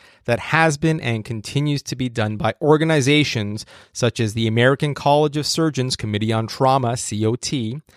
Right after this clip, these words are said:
the National Association of Emergency Medical Technicians, the American College of Emergency Physicians, and, of course, the Committee on Tactical Combat Casualty Care,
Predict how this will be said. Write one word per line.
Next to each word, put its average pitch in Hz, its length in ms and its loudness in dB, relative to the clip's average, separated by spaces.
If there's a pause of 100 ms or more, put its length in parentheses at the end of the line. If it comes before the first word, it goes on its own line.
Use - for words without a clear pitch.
(300)
the 120 320 0
National 135 480 0
Association 147 840 0
of 98 180 -8
Emergency 113 500 -4
Medical 110 380 -2
Technicians, 151 880 -2 (420)
the 120 120 4
American 139 420 4
College 139 400 4
of 110 60 0
Emergency 120 580 0
Physicians, 117 600 0
and, 123 260 0
of 110 160 -2
course, 139 480 2 (300)
the 113 100 -4
Committee 127 480 2
on 113 220 -4
Tactical - 560 -4
Combat 110 440 0
Casualty 107 600 -6
Care, 151 440 2